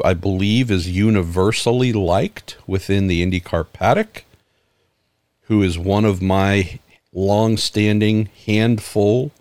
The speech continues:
of common sense kings, right? Got a question, want a perspective,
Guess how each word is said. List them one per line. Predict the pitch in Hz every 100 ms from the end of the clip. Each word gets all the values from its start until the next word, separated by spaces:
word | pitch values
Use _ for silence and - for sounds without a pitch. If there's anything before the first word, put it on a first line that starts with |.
| _ _ _ _ _
of | 98 95 90 85 78 78 87 - _ _ _ _ _ _ _
common | - 107 110 107
sense | 104 - 101 104 - -
kings, | - 107 110 147 202 - - _ -
right? | 95 156 - - _
Got | - 127
a |
question, | - 131 135 - 143 143 143 143 139
want | 120 120
a |
perspective, | 120 - - - 123 - 127 127 123 120